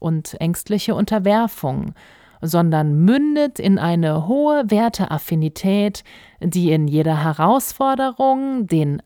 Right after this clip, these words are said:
Ausgangspunkt für positive Veränderung sieht.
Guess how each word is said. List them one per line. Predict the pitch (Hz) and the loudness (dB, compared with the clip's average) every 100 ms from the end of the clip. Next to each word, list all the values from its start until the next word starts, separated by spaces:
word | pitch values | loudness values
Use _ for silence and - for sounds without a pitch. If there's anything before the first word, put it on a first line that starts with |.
| - | 0
Ausgangspunkt | - - - 262 233 - 214 214 214 - - _ | 0 -2 -4 -4 -6 -4 0 0 -2 -6 -20 _
für | - - 170 156 147 | -16 -4 0 0 -2
positive | - 262 285 269 220 220 196 214 | -2 0 0 0 -2 -2 0 -2
Veränderung | - 240 - 196 165 139 139 139 | -2 -4 0 2 2 0 -2 -4
sieht. | 143 143 135 - - - | -4 -6 -8 -10 -20 -20